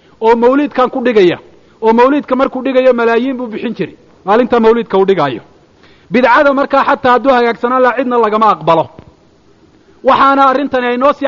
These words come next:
caddaynaysaa, inoo bayaaminaysaa inay arrintani tahay bidco iyo muxdatho ka dambaysay rasuulka calayhi salaatu wasalaam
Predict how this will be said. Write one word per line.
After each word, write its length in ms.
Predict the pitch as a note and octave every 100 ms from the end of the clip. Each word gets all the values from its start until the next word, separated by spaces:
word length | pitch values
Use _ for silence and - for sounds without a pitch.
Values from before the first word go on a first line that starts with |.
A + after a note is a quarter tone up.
| A3+
caddaynaysaa, 480 | A3 C4 B3 - B3+
inoo 240 | B3 C4
bayaaminaysaa 720 | A#3+ A#3+ A#3+ C4+ B3 B3+ C4 C4 - - _ _ _
inay 180 | A#3 C4
arrintani 440 | B3+ C4 C4+ B3 A#3
tahay 340 | A#3+ A#3 B3 B3 - _ F3+
bidco 420 | G#3 A#3 - B3 A#3+ - _ _ _ -
iyo 180 | G#3 B3+
muxdatho 520 | A#3 A#3 G#3 A3+ B3 A#3+ - _ _ _ _ -
ka 100 | B3+
dambaysay 500 | A#3 A3+ A3+ A#3 A#3+
rasuulka 420 | G#3+ B3+ A#3 F#3+
calayhi 180 | A3 G#3+
salaatu 260 | A3 A3 A3
wasalaam 360 | - A#3+ B3